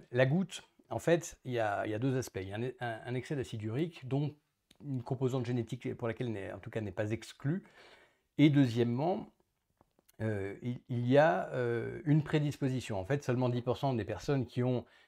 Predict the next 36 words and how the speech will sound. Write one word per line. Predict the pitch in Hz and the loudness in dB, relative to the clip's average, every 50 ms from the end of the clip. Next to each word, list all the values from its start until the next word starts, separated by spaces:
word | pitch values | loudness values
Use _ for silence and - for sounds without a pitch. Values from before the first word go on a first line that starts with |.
| _ - | _ -8
un | 101 104 113 | -4 0 0
excès, | 123 120 123 - - 175 151 120 87 - _ - | 0 0 -2 -2 0 0 2 0 0 -6 _ -12
un | - 98 85 | -12 -12 -12
franc | - - - 156 131 - | -4 0 2 2 2 2
excès, | 135 120 - - 131 104 92 95 | -2 -6 -4 -2 -2 -2 -2 -2
hein, | 107 107 104 92 90 90 | -4 -6 -6 -8 -10 -12
donc | 92 - - - - | -12 -12 -14 -10 -2
au-delà | 151 127 117 123 117 | 0 2 4 4 4
de | 117 104 98 92 92 | 4 4 0 0 -2
cinq | 90 - 107 98 | -2 -4 -6 -4
cents | - 123 113 | -2 -2 -2
micromolaires, | 110 104 - 107 101 104 107 113 110 - - - - - - - _ - | -2 -2 -4 -6 -6 -4 -2 -2 -4 -4 -8 -16 -20 -20 -20 -20 _ -8
euh, | - 110 104 104 | -4 -4 -4 0
d'a-, | 104 117 120 - | 0 -2 -2 0
d'acide | 120 117 113 107 - 123 113 | -2 -2 -2 -2 -4 -4 -2
urique, | 107 110 113 127 160 175 165 - - - - _ - _ - _ - | 0 2 2 2 2 0 -2 -8 -14 -16 -18 _ -20 _ -20 _ -6
euh, | 117 107 101 104 101 101 98 | -6 -4 -4 -4 -6 -8 -8
qu'on | - 110 104 | -8 -8 -8
appelle | 98 107 104 | -6 -6 -6
encore | 104 101 95 110 101 | -6 -4 -2 -4 -4
parfois | - 101 - - - - | -2 -4 -6 -8 -8 -4
urate, | 156 123 101 92 120 151 156 - - - - _ _ _ _ - | -2 -2 0 2 2 2 2 0 -6 -16 -20 _ _ _ _ -6
euh, | 117 107 104 107 | -4 -4 -4 -4
à | 107 | -2
pas | - 113 | -2 -4
confondre | 107 120 104 113 120 120 113 | -4 -4 -6 -6 -4 -4 -4
avec, | 104 101 107 104 104 - 101 | -2 -2 -4 -6 -6 -6 -8
euh, | 95 98 101 101 98 98 98 95 98 | -8 -8 -10 -12 -12 -12 -12 -10 -8
l'urée. | 98 104 98 98 135 165 165 - _ _ _ _ _ _ _ _ _ | -6 -6 -4 -2 -4 -4 -4 -10 _ _ _ _ _ _ _ _ _
Et, | 135 131 131 131 135 - - | 4 6 6 6 4 0 0
euh, | 120 120 120 117 113 110 110 107 107 110 120 120 117 110 - _ _ - | 0 0 0 0 -2 -2 -4 -6 -6 -8 -10 -10 -12 -14 -18 _ _ -6
euh, | 120 113 110 107 104 107 104 101 98 98 101 - - 110 113 110 - - - - - - - - - - - - - | -4 -4 -4 -4 -4 -4 -6 -6 -6 -6 -8 -8 -8 -8 -8 -8 -8 -10 -10 -10 -10 -10 -10 -10 -10 -10 -12 -12 -8
eh | 139 127 117 | -4 -4 -2
bien, | 123 143 160 170 170 | 0 2 2 2 2
cet, | 147 - 143 120 - 131 | 0 -2 -6 -6 -4 -2
euh, | 117 110 104 104 104 101 101 101 101 110 110 113 113 | -2 -2 -2 -4 -6 -6 -6 -6 -6 -8 -8 -8 -10